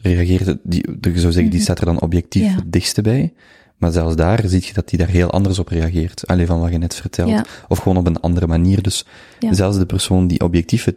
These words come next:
Speaker 1: dichtst bij staat, of dan de zussen en broers, dat die daar, dat iedereen daar dusdanig anders op reageert, wat ook vanuit zijn of haar eigen perspectief, maar dat maakt dat, dat, dat,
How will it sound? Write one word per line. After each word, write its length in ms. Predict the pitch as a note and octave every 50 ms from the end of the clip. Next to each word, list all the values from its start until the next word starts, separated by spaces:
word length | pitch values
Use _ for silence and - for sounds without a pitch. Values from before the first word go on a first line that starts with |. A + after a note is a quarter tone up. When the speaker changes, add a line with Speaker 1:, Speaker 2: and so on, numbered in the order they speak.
| _ -
Speaker 1:
dichtst 380 | - F2+ - - - - -
bij 200 | F2 F2 F2+ F#2+
staat, 540 | G2+ - - - - E3 F#3+ G3+ - - - _
of 160 | - F#2 F#2
dan 300 | G2 F2 E2 D#2+ D#2 D#2+ F#2
de 100 | - D2+
zussen 340 | D#2+ F2+ F2 - - - A2+
en 140 | F#2+ E2+ D#2+
broers, 360 | - F3+ G3+ D3+ - - - - - - - - - - - -
dat 160 | - - F2+ -
die 100 | F2 E2+
daar, 160 | E2+ E2 E2 - -
dat 140 | - F2 -
iedereen 380 | - G2+ G2+ G2 G2+ G2 F#2+
daar 180 | F#2+ F#2 F2+ F2
dusdanig 540 | F2+ F2+ F#2 F#2+ F#2 F2+ F2+ F2 F2 - -
anders 260 | - F#2 F2+ F#2 G2
op 120 | E2+ -
reageert, 520 | - F2+ E2+ E2+ G2 F#2+ E2+ F2 - - -
wat 100 | E2 D#2+
ook 160 | - - - - - - - - - - _ _ _ _ _ _ _
vanuit 280 | - - D#2+ D#2 -
zijn 160 | - - - D#2
of 100 | E2+ -
haar 180 | - D#2 -
eigen 340 | - - - F2 F#2+ G#2+ G2+
perspectief, 640 | - - F#2 - - - F#2+ - - G#2 G2+ - -
maar 180 | F#2 F2+ E2 - -
dat 260 | - - - - E2
maakt 240 | E2+ F2 E2+ E2 -
dat, 300 | - E2+ E2 E2+ - - _ _ _ _ _ _ _ _
dat, 260 | - - - - F#2+ - - - - - -
dat, 160 | - - E2+